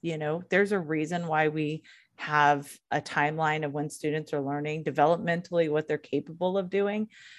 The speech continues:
And I think trying to squish it all in is just not productive and not helpful. And it's just,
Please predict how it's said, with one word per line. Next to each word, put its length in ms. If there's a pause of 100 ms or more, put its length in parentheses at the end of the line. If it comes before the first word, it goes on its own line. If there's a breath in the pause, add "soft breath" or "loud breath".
(220 loud breath)
And 100
I 60
think 240
trying 180
to 60
squish 400
it 80
all 220
in 220
is 180
just 240
not 360
productive 720
and 140
not 180
helpful. 540
And 140
it's 260
just, 240